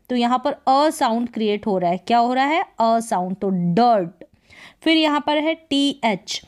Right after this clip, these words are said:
थ, अ, स, टी, एस टी को, ये जो एस और टी है इसको स्ट और वाई को ई, थर्स्टी।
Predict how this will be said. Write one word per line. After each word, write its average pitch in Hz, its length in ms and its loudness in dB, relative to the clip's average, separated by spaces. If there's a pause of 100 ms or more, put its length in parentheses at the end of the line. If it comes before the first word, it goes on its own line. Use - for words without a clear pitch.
(420)
थ, 247 60 2 (1000)
अ, 240 400 2 (400)
स, - 260 -10
टी, 240 280 0 (300)
एस 240 260 0
टी 269 120 -2
को, 320 320 -2 (260)
ये 233 100 0
जो 240 220 -2
एस 240 280 0
और 269 120 2
टी 269 220 -4
है 277 140 0
इसको 302 400 -4 (220)
स्ट - 340 -4
और 220 440 0
वाई 202 280 0
को 294 400 -4
ई, 220 200 0 (460)
थर्स्टी। 269 540 0